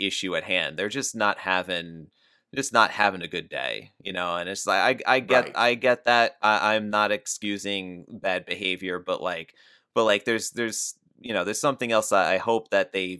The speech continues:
Speaker 1: find what it is that they're looking for out of doing what they do, but I don't think that they're,
Speaker 2: I,
Speaker 1: they're
Speaker 2: you know,
Speaker 1: getting
Speaker 2: I,
Speaker 1: there
Speaker 2: it's,
Speaker 1: by
Speaker 2: it's
Speaker 1: doing
Speaker 2: sweet.
Speaker 1: what they're
Speaker 2: You're s-,
Speaker 1: doing.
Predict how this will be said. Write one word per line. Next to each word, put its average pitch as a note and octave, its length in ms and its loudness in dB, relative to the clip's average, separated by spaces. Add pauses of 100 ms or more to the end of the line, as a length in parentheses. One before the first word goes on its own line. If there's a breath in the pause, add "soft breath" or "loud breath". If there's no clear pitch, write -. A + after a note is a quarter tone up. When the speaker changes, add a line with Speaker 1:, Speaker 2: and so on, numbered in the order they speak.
Speaker 1:
find F#2 480 -2
what F#2 260 -8
it E2 100 -14
is F2 160 -8
that E2 120 -10
they're E2 140 -8
looking F2 260 -8
for E2 260 -8
out D#2+ 140 -6
of E2 120 -10 (420)
doing E2 380 -10
what F2 160 -10
they D#2+ 120 -6
do, C#2+ 400 -10
but B1+ 220 -8 (420 soft breath)
I G2 100 2
don't A#2+ 160 2
think B2+ 160 -2
that A#2 140 -2
they're, A2+ 420 2 (180)
Speaker 2:
I, C3 120 2
Speaker 1:
they're A#2 140 2
Speaker 2:
you - 60 0
know, B2+ 60 2
Speaker 1:
getting G2+ 240 4
Speaker 2:
I, B2 80 -2
Speaker 1:
there D#2+ 120 0
Speaker 2:
it's, - 160 -6
Speaker 1:
by F2+ 120 2
Speaker 2:
it's - 220 0
Speaker 1:
doing G2+ 120 -2
Speaker 2:
sweet. G#2 60 0
Speaker 1:
what F#2 120 -4
they're - 100 4
Speaker 2:
You're F#2+ 160 0
s-, E2 40 -2
Speaker 1:
doing. D2+ 180 -10